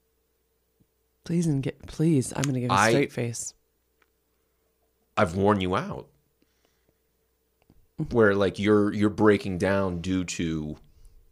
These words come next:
Speaker 1: What was the word you used before?
Speaker 2: me. I mean, it's me.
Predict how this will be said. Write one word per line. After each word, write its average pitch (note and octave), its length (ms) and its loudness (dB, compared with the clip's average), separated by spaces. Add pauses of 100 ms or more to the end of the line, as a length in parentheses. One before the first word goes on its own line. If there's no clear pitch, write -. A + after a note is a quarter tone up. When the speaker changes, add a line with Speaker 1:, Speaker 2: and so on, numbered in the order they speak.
(640)
Speaker 1:
What D3+ 140 -4
was F3 140 -2
the E3+ 100 -2
word E3 280 -2
you E3+ 80 -4
used E3+ 300 -4
before? D#3+ 420 -4
Speaker 2:
me. D3 440 -2 (320)
I G#2 40 -8
mean, G2 300 -2
it's - 140 -4
me. E3 200 2